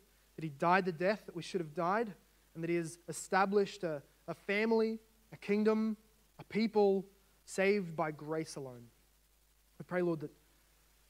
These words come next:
all of us who know you would, would focus our life on how to serve you and honor you and glorify you. Lord, I pray that anybody who does not believe in you this morning would give to you their sin, would bring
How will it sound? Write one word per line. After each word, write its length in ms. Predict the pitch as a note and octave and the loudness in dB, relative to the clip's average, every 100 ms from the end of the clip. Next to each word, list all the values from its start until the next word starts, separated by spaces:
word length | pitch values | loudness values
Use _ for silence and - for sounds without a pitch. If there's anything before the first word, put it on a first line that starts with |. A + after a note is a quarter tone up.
| _ _ F3+ | _ _ -2
all 120 | F#3 | 2
of 80 | F3+ | 2
us 200 | F#3 F3+ | 0 -2
who 80 | |
know 180 | F3 F#3 | 0 2
you 320 | G3 G#3 A#3 - _ _ F3+ | 2 2 0 -4 _ _ 2
would, 240 | F#3+ D#3+ - - | 2 2 -10 -4
would 160 | F3+ | -4
focus 540 | - - G3 G3 G3+ F#3+ | -2 4 4 4 -2 0
our 100 | F3+ | 2
life 300 | F3+ F3+ F3+ | 2 0 -4
on 60 | |
how 80 | E3 | -8
to 60 | E3+ | -8
serve 480 | - - F#3+ G3+ F#3 | -8 0 4 4 2
you 200 | G3+ G#3 | -2 -2
and 160 | E3+ - F#3 | -6 -6 -2
honor 160 | F#3+ | 0
you 320 | F#3+ F#3 F#3+ G3 | 0 -2 -2 -4
and 160 | E3+ | -6
glorify 580 | D#3+ F3 F#3+ F3 - C3+ | -2 0 2 0 -4 -10
you. 160 | C3 B2 _ _ _ _ _ _ _ _ | -10 -16 _ _ _ _ _ _ _ _
Lord, 120 | E3 D3+ | -10 -10
I 20 | |
pray 300 | - F#3+ F3 | 0 0 2
that 100 | E3 | 0
anybody 300 | F#3 F3+ D#3+ | -2 -2 -4
who 80 | E3+ | -4
does 160 | D#3+ | -2
not 200 | F3+ F#3+ | -2 -2
believe 320 | F3+ F3+ G3+ | 0 0 0
in 80 | F#3+ | 0
you 80 | F3 | -2
this 220 | D#3 - | -4 -10
morning 240 | D3+ C3+ A#2+ _ _ _ _ _ _ _ - | -12 -14 -18 _ _ _ _ _ _ _ -4
would 220 | F#3+ E3 | -4 -2
give 280 | A3 A3 E3+ | 0 0 0
to 100 | G3+ | -4
you 140 | F#3+ | -2
their 120 | E3+ D#3 | -2 -4
sin, 360 | - C#3+ C3 _ _ _ _ - | -10 -12 -12 _ _ _ _ -2
would 200 | F#3+ F3 | 0 2
bring 320 | E3+ A3 G#3+ | 2 2 4